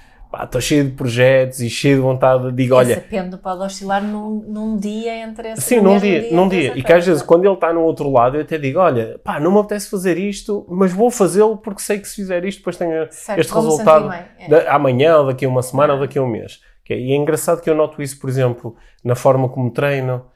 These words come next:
Speaker 2: Uhum.
Speaker 1: Há, há, embo-, eu te-, eu te-, treino muito regularmente, mas há momentos em que eu tô muito predisposto a fazer um treino em que fico exausto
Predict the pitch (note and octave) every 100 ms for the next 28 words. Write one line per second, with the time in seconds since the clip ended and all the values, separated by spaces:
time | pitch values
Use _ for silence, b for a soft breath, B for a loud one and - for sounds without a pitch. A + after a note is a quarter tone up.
0 | - G3 G3+ G3 G3 - A#2+ A#2 A2 A#2
1 | A#2 B2 A#2+ A#2+ A#2 C3 C3 A#2+ - G2+
2 | - _ - B2+ B2 B2 C3 A#2+ A#2+ A#2
3 | A#2 A#2 A2 G2+ G2+ B2+ C3 C#3+ D3 D#3+
4 | E3+ F3 F3 D3+ C#3+ E3 D#3+ D#3 - -
5 | D3 D3 D#3 - C#3+ D3+ D3 C3 C3+ C3+
6 | C3 C3 B2+ C#3 B2+ A#2+ A2 B2+ B2+ B2
7 | - B2